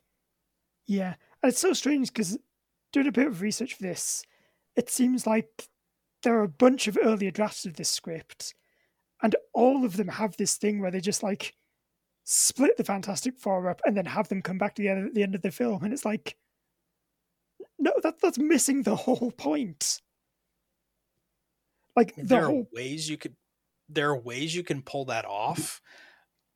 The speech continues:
Speaker 2: but it's the Fantastic Four on an origin story. Like, I, and I expect it more in an origin story because they haven't necessarily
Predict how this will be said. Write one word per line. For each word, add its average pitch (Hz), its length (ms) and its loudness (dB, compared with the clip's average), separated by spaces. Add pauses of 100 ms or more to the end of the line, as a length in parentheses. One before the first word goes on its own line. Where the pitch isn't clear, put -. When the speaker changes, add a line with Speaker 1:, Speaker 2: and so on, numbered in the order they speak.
(240)
Speaker 2:
but 127 260 -2
it's - 320 -4
the - 140 -14
Fantastic 151 600 -4
Four 147 600 -6
on 117 420 -6
an 123 160 -12
origin 143 520 -8
story. 98 680 -6 (260)
Like, 127 280 -6 (340)
I, - 160 -6
and 190 140 0
I 190 80 2
expect - 380 -2
it 143 100 2
more 123 200 -4
in 120 80 -10
an 113 60 -10
origin 104 400 -12
story 107 340 -8
because 127 240 -6
they 139 100 -2
haven't 151 300 0
necessarily 120 880 -6